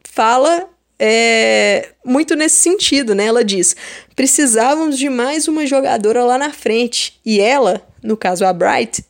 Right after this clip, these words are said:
é muito forte, boa cabeceadora e boa com a bola nos pés. Eu sei que isso era um risco, mas acabou dando certo."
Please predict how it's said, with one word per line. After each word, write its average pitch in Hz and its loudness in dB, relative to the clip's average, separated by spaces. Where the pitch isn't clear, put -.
é 233 0
muito 254 0
forte, - -2
boa 233 2
cabeceadora 233 2
e 311 0
boa 240 2
com 330 -2
a 285 0
bola 254 2
nos 311 -2
pés. 208 0
Eu 214 2
sei 294 0
que - -6
isso - 0
era 294 2
um 330 0
risco, 254 -2
mas 202 2
acabou 240 2
dando 269 0
certo." 240 -2